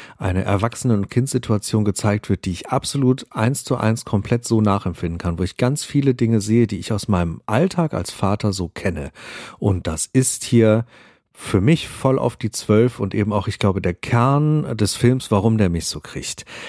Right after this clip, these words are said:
Denn, ähm, was hier, was hier Jesse, äh, so teilweise tut und was er sagt, wie er sich benimmt. Manchmal ist er ganz kindlich, manchmal ist er, ist er aufgeputscht und aufgedreht und dreht ein bisschen am Kabel. Manchmal ist er sehr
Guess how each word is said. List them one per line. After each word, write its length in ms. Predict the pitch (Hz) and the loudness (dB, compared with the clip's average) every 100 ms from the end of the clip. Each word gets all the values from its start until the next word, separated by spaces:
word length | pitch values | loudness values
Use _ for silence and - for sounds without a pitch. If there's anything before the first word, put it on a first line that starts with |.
| - - | -16 -2
Denn, 260 | - 101 104 | 2 4 2
ähm, 280 | 113 101 98 - - - - - | 4 4 4 -2 -20 -20 -14 -8
was 360 | 90 117 151 | -2 -2 -2
hier, 400 | - 147 120 110 - | 2 4 6 4 0
was 320 | 110 123 - | 0 0 2
hier 540 | 123 107 101 95 - 107 | 4 6 4 2 -4 0
Jesse, 300 | 123 - 95 | 0 2 -2
äh, 300 | 82 - - - - - - | -2 -6 -10 -14 -18 -18 -8
so 260 | 139 123 120 | -6 2 4
teilweise 540 | 117 139 135 127 123 | 6 4 4 2 0
tut 460 | 120 - 208 90 - | -2 4 4 4 -2
und 200 | - 95 | -6 -2
was 180 | 107 - | 0 2
er 100 | 117 | 2
sagt, 500 | 104 147 107 87 - | 2 2 2 0 2
wie 80 | 110 | 2
er 60 | |
sich 220 | 110 120 | 2 -2
benimmt. 420 | - 127 151 98 85 | 0 2 4 2 2
Manchmal 340 | 127 127 123 | 0 2 0
ist 120 | 117 | 0
er 80 | 135 | 0
ganz 280 | 131 135 - | 0 0 -2
kindlich, 540 | - 147 139 90 - | 0 0 2 -4 0
manchmal 420 | 101 107 - 104 | 0 0 2 0
ist 220 | - 110 113 | 0 -2 0
er, 260 | 104 98 - - - - - | 2 2 -2 -14 -20 -20 -4
ist 220 | 113 - | -2 2
er 180 | 117 - | 0 2
aufgeputscht 720 | 135 143 - 110 107 - - | 0 2 -2 0 -2 -2 -4
und 120 | 101 | -2
aufgedreht 680 | - 127 - 135 92 87 90 | 0 0 0 -2 0 -2 -2
und 160 | 87 | -6
dreht 180 | - 107 | -2 0
ein 80 | 120 | 0
bisschen 240 | 117 - | -2 0
am 160 | 107 110 | 0 0
Kabel. 520 | - 131 139 98 78 | 0 -2 0 -2 -4
Manchmal 440 | 82 101 113 120 107 | 0 0 2 2 0
ist 180 | 117 - | 0 2
er 260 | 104 98 | 2 2
sehr 400 | 98 113 110 110 | 2 2 4 2